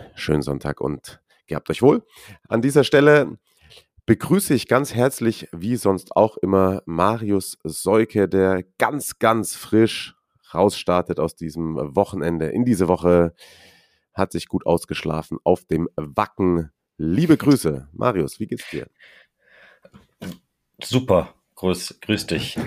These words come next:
Speaker 2: grüß dich. Also ich, äh, ich bin das, das blühende Leben, aber wir, wir sehen uns ja diesmal nicht mal, deswegen ist das nicht mal so schlimm.
Speaker 1: Sehr gut. Ja, das habe ich zum eigenen Selbstschutz ausgestellt, dieses Mal die Kamera.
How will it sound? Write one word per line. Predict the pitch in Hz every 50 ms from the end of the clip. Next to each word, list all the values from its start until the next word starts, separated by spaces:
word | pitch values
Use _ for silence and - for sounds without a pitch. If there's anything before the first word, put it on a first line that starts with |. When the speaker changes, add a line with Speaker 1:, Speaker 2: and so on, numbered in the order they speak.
| -
Speaker 2:
grüß | - - 95 90 -
dich. | - 73 69 - - -
Also | 78 76 71 78 80 80 78
ich, | 76 76 - - -
äh, | - 82 82 82 80 80 76
ich | 71 - - -
bin | - 101 98
das, | 104 101 95 - - - _
das | 98 90
blühende | - _ - 107 120 127 131 127 117 107
Leben, | 101 101 110 110 98 80 71 67 - _ - - - -
aber | 80 78 80 80 80 78 76 - _ _ - - - _ _ _ _ _ _
wir, | - 98 92 -
wir | 101 107
sehen | 95 101 117 123 127 117
uns | 98 92 87 -
ja | - 87
diesmal | 82 - 87 85 - 90 80
nicht | 80 82 82 -
mal, | - 92
deswegen | 85 78 - - - 90 85
ist | 78 87 -
das | - 80 -
nicht | 85 80 -
mal | 85 78
so | 69 71
schlimm. | - - - 73 71 67 - _ _ _ _ _ - 95 - - - 90 85 80 82 -
Speaker 1:
Sehr | - - - 95 90 92
gut. | 82 76 - _ - - - -
Ja, | 107 117
das | 113 113 -
habe | 107 - -
ich | - -
zum | 80 82 -
eigenen | - 87 87 85 78
Selbstschutz | - - 85 87 - - - - _ - _
ausgestellt, | - 85 87 - - - - - - - - -
dieses | - 95 98 95
Mal | - 98 92
die | 92 95
Kamera. | - - 98 98 101 104 117 185 196 175